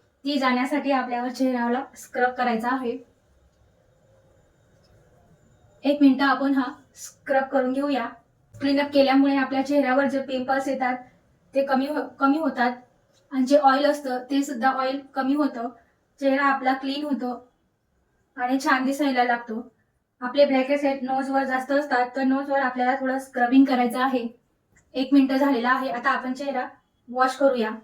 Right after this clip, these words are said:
चेहरा वॉश करून घेतलेला आहे. आता आपण स्टीम घेऊया. स्टीम घेण्यासाठी तुम्ही पा-, गॅसवर पाणी गरम करून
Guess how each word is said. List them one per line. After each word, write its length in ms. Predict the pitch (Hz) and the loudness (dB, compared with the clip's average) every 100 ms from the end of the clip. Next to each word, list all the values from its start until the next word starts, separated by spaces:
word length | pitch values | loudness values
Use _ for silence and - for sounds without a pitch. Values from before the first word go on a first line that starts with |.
| _ - - _ _ _ - - | _ -20 -20 _ _ _ -20 -2
चेहरा 280 | 277 269 269 | 0 2 2
वॉश 220 | 262 269 | 2 2
करून 240 | 269 262 | 2 6
घेतलेला 360 | 269 294 240 247 | 8 6 -2 -2
आहे. 200 | 262 247 254 _ _ - | -2 -4 -8 _ _ -8
आता 180 | 262 294 | -2 0
आपण 300 | 254 254 302 | 0 0 -4
स्टीम 340 | - 285 285 | -4 -2 2
घेऊया. 320 | 294 285 226 233 - _ _ | 2 2 0 -6 -10 _ _
स्टीम 260 | - 285 | -6 -2
घेण्यासाठी 540 | 294 294 262 285 240 269 | 2 2 0 -4 -6 -8
तुम्ही 300 | 294 262 254 | -8 -8 -6
पा-, 480 | - - - _ - | -6 -6 -8 _ -6
गॅसवर 300 | 262 269 285 | -2 0 0
पाणी 240 | 277 254 269 | 0 0 0
गरम 260 | 262 277 | 2 0
करून 300 | 277 254 254 | 2 -2 -4